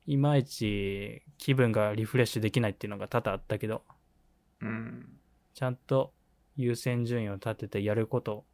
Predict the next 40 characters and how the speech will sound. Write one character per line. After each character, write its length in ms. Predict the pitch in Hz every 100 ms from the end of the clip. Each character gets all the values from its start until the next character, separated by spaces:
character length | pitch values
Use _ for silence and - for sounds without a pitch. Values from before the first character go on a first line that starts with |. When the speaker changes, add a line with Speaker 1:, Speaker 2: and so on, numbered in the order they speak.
| _
Speaker 1:
二 200 | - 160
つ 100 | 156
し 60 | -
か 100 | 113
な 100 | 101
い 40 |
か 100 | 107
ら、 120 | 104
そ 140 | - 120
れ 60 |
だ 100 | 123
け 100 | 120
終 220 | 120 117
え 80 | 123
れ 80 | 120
ば、 120 | 113
Speaker 2:
う 40 | 117
ん。 400 | 117 113 113 - _ _
Speaker 1:
心 340 | 117 - 127
よ 80 | 127
く、 240 | - 113 - _ _ _ _ _ _ _ -
罪 300 | 120 127 135
悪 220 | 139 -
感 300 | 123 110 123
な 140 | 151
く、 680 | 147 165 165 156 110 98 - - _ _
リ 120 | 120 107
フ 160 | -
レ 80 | 107
ッ 20 |
シ 240 | - - 98
ュ 40 |
と 120 | -
か 120 | -
休 220 | - 107 101
憩 140 | 101
が 100 | 101
で 120 | 107
き 100 | -
る 160 | 107